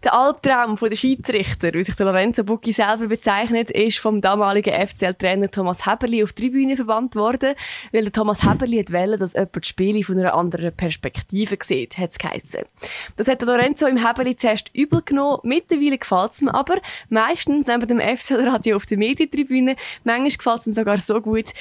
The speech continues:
dass der Raffi vom F-C-L-Radio ein Schleudertrauma davongetragen hat nach dem zwei zu zwei gegen Sankt Gallen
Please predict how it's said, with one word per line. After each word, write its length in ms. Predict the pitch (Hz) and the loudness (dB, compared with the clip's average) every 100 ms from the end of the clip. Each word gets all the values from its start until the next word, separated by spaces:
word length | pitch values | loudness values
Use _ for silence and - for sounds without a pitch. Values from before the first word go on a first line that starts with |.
| - | -6
dass 200 | - 233 | -2 -2
der 120 | 220 196 | 0 0
Raffi 260 | 220 - | 0 -4
vom 180 | 220 214 | -2 0
F-C-L-Radio 720 | 165 185 - 196 185 180 196 | 0 -2 0 0 2 0 0
ein 120 | - 180 | -2 -4
Schleudertrauma 1000 | - 185 180 254 311 269 247 240 247 226 | -2 2 4 4 0 0 0 2 2 0
davongetragen 680 | 214 214 240 214 220 233 202 | 0 -2 0 0 0 0 0
hat 140 | 214 | 0
nach 160 | 185 208 | -2 0
dem 160 | 208 | 0
zwei 260 | - 196 202 | 0 0 0
zu 140 | 220 | -4
zwei 300 | - 170 170 | -2 0 0
gegen 220 | 180 170 170 | 0 -4 -2
Sankt 260 | 160 143 | -2 -2
Gallen 320 | 156 156 160 | -2 -2 -2